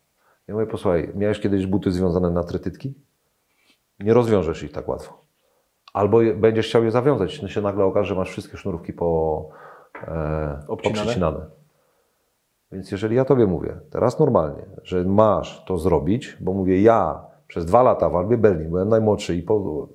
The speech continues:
Speaker 1: po całej Europie woziłem, że tak powiem, taki kuferek, że tak powiem, z, z V H S-em i tak dalej dla trenera, gdzie bardzo mnie to wkurzało, bo czasami musiałem się tłumaczyć, że mam plecak i mam jeszcze kuferek, a mogę mieć tylko jedną sztukę.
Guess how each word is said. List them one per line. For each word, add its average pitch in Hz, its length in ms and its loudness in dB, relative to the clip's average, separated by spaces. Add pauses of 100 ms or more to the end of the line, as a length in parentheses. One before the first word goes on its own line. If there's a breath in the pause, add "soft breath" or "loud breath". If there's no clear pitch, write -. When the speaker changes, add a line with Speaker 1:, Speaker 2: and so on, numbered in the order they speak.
(120)
Speaker 1:
po 107 140 6
całej 143 360 4
Europie 120 360 2
woziłem, 104 420 4
że 90 60 0
tak 98 140 -2
powiem, 92 160 0
taki 113 280 0
kuferek, 95 400 2
że 85 80 -2
tak 92 180 0
powiem, 90 180 0 (400 loud breath)
z, 95 840 2
z - 140 -8
V 110 220 4
H 113 120 4
S-em 104 400 -2
i 92 80 -10
tak 95 160 0
dalej 95 380 2 (120)
dla 98 140 2
trenera, 101 540 2 (400 loud breath)
gdzie 101 460 4
bardzo 113 340 2
mnie 107 120 2
to 110 120 0
wkurzało, 110 440 4
bo 113 120 0
czasami 117 380 -2
musiałem 113 300 0
się 117 100 -4
tłumaczyć, 113 240 0
że 107 80 2
mam 98 180 2
plecak 123 540 2 (280 loud breath)
i 123 80 2
mam 147 140 6
jeszcze 147 200 2
kuferek, 143 420 4
a 95 60 4
mogę 113 180 2
mieć 123 140 -4
tylko 139 200 4
jedną 127 200 4
sztukę. - 280 -10